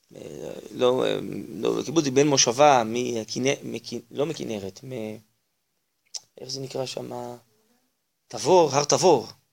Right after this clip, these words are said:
בדוברת, אה, יש שם מושבה מאוד ותיקה שם, מר-, למרגלות התבור. איך היא נקראת? אה, דבוריה, זה הכפר הערבי.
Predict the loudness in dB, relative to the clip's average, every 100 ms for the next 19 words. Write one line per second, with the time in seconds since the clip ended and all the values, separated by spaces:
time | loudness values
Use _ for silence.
0 | _ _ _ _ -6 -4 -2 2 8 8
1 | 8 2 -4 -4 -4 -10 -8 -6 -4 -6
2 | -4 -2 2 6 8 8 4 -4 _ -6
3 | -2 -2 0 4 4 4 2 2 2 2
4 | 2 0 -2 0 0 0 -4 -4 -4 -6
5 | _ _ _ _ _ _ _ _ _ _
6 | _ _ _ _ _ -20 -18 -18 -14 -12
7 | -12 -12 -18 -18 -18 -18 -20 -20 _ _
8 | _ _ -12 -8 -6 -4 -4 -2 -4 -4
9 | -6 -6 -6 -8 -6 -2 -2 -2 -6